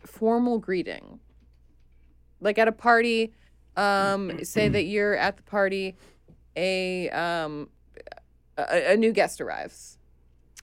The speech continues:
Speaker 1: and you have to greet that guest. Um,
Speaker 2: Well,
Speaker 1: you're not introducing yourself. This is strictly,
Speaker 2: Yeah.
Speaker 1: like,
Speaker 2: I'm,
Speaker 1: how
Speaker 2: I'm
Speaker 1: you
Speaker 2: not
Speaker 1: greet
Speaker 2: greeting
Speaker 1: them.
Speaker 2: them. My, my staff is greeting them.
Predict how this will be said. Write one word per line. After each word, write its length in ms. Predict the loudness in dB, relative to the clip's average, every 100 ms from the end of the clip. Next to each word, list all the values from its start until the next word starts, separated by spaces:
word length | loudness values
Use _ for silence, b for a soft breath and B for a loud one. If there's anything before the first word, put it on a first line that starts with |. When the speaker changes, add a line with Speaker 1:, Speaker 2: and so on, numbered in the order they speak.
| -20 _ _ _ _ -6
Speaker 1:
and 160 | -2
you 100 | 0
have 180 | -2 -4
to 100 | -10
greet 240 | -8 -8 -6
that 140 | -10
guest. 500 | -10 -12 -14 -18 -20 -20 _
Um, 480 | -8 -8 -8 -10 -16 -20 _ _ _ _ _ _ _ -16 -16 4
Speaker 2:
Well, 480 | 8 10 8 2 -6 -2
Speaker 1:
you're 120 | 4
not 160 | 6
introducing 460 | 6 2 -2 -2 -2
yourself. 340 | 0 2 2 2
This 200 | 0 0
is 180 | -2 -4
strictly, 480 | 0 4 6 4
Speaker 2:
Yeah. 40 | 4
Speaker 1:
like, 480 | 4 2 0 -8 4
Speaker 2:
I'm, 260 | 6 6 6
Speaker 1:
how 40 |
Speaker 2:
I'm 160 | 6 6
Speaker 1:
you 40 |
Speaker 2:
not 120 | 6 4
Speaker 1:
greet 100 | 4
Speaker 2:
greeting 300 | 2 2 -2
Speaker 1:
them. 180 | -6 -6
Speaker 2:
them. 120 | 0
My, 420 | 2 2 0 -2
my 160 | -4 -4
staff 560 | -4 2 4 4 -2
is 140 | -10 -12
greeting 300 | -10 -10 -10
them. 400 | -12 -10 -10